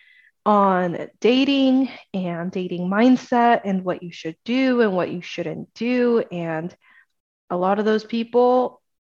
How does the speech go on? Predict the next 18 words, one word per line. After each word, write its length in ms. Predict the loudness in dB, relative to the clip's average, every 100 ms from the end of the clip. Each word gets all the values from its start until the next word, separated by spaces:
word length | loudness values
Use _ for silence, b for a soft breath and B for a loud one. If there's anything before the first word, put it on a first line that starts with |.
| -20 -6
don't 260 | 0 0 0
know 120 | -2
what 160 | -2 -2
they're 100 | -6
talking 440 | -6 -6 -2 0
about. 400 | 4 4 4 2
A 80 | 0
lot 260 | 2 2 2
of 60 |
those 200 | 0 -2
people 640 | -4 -8 -2 0 2 0 b b b b b b _ _ _ _ _ _ 0
are 160 | 2
talking 500 | 2 2 2 2 -4
to 140 | -4 -6
you 140 | -6
from 300 | -4 -4 -4
fear 640 | -6 -8 0 4 4 2 B B -6
and 500 | -4 -2 -4 -6